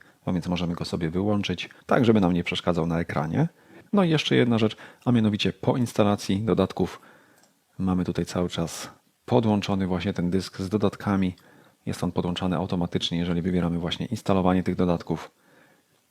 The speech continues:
Klikając w tym miejscu możemy usunąć ten dysk z wirtualnego napędu. Spójrzmy, jeśli przejdziemy teraz tutaj do mojego komputera,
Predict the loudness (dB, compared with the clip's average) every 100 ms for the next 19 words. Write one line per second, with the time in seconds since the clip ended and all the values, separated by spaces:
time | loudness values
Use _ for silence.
0 | _ -6 -2 0 0 0 2 2 2 -2
1 | -4 -2 0 -2 -4 _ _ -4 -2 0
2 | 0 -2 -4 -4 -4 -6 -16 -10 -6 0
3 | 0 2 0 0 0 -2 -2 -2 -2 -6
4 | -12 _ _ _ _ _ _ _ _ _
5 | _ _ _ _ _ -16 -8 -6 -2 -2
6 | -2 -6 _ _ _ _ _ -10 -6 -4
7 | 0 0 0 0 -2 -4 -6 -6 -4 -6
8 | -6 -4 -4 -4 -6 -8 0 2 2